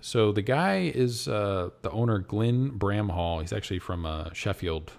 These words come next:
uh, over in the U K. Um,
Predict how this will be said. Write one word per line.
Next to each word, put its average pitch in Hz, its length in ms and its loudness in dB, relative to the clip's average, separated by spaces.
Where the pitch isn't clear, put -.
uh, - 220 -12
over 87 140 -2
in 80 100 -2
the 78 60 -4
U 80 140 -4
K. 78 440 -2
Um, 78 680 -2